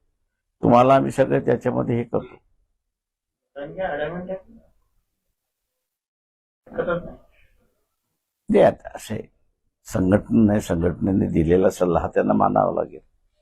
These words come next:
Speaker 2: संघटना ते, ते स्वतः संघटना आहे.
Speaker 1: हा?
Speaker 2: स्वतःच एक खांदी जमवून.
Speaker 1: नाही, नाही, इथे काही सल्लागार आहेत माहिती आहे.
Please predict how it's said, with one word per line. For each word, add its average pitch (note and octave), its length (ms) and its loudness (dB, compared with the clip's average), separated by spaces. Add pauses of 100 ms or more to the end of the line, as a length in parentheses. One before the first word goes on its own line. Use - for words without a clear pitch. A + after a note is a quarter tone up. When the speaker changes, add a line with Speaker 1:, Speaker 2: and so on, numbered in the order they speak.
(540)
Speaker 2:
संघटना E3 340 -20
ते, E3+ 260 -20
ते - 380 -20
स्वतः D#3 280 -12
संघटना D3+ 400 -10
आहे. C#3 100 -18 (920)
Speaker 1:
हा? A2 300 4 (580)
Speaker 2:
स्वतःच F#3+ 280 -16
एक F3+ 240 -20
खांदी E3+ 200 -18
जमवून. D#3 360 -16 (540)
Speaker 1:
नाही, - 160 4
नाही, E2+ 220 -8
इथे - 240 -10 (300)
काही G#2+ 160 4
सल्लागार A2 440 4
आहेत F2 140 0 (100)
माहिती E2 300 -6
आहे. - 100 -12